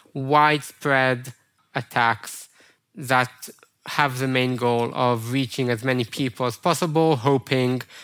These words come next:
uh, some of them will fall for the fraud and hit the links, fill in the details, possibly fill in credit card information or other payment information, which can then be used,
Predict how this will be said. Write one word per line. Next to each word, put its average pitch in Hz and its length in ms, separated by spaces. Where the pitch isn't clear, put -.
uh, 117 340
some 156 280
of 139 160
them 131 260
will 123 200
fall 117 720
for - 260
the 117 80
fraud 123 640
and 120 380
hit 147 260
the 135 80
links, 147 460
fill 147 320
in 135 340
the 123 140
details, 123 1000
possibly 147 340
fill 139 280
in 127 260
credit 180 360
card 156 320
information 139 840
or 117 80
other 131 240
payment 143 420
information, 127 840
which 139 240
can 131 220
then 127 240
be 123 80
used, 120 460